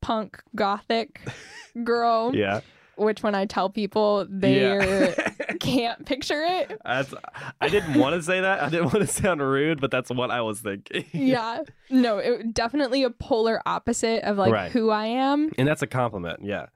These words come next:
Speaker 1: Which was so much fun to play on
Speaker 2: Oh, yeah,
Speaker 1: T V.
Speaker 2: absolutely. Yeah.
Speaker 1: And,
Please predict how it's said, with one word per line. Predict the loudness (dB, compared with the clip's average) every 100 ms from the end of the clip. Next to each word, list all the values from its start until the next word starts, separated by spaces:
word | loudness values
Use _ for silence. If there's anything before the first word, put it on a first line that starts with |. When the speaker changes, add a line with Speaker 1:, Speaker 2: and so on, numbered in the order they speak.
| _ -10
Speaker 1:
Which | -4 -2 -2 -4 -10 -8
was | -2 -2
so | 0 -2 0
much | 0 -2
fun | -4 -4
to | -4
play | -2 -2 -2
on | -2 -2 -4 -4 0
Speaker 2:
Oh, | 0
yeah, | 2 0
Speaker 1:
T | 0
V. |
Speaker 2:
absolutely. | 0 2 2 2 0 -6 -12 _ _ -2
Yeah. | 2 2 0
Speaker 1:
And, | -4 -6 -8 -10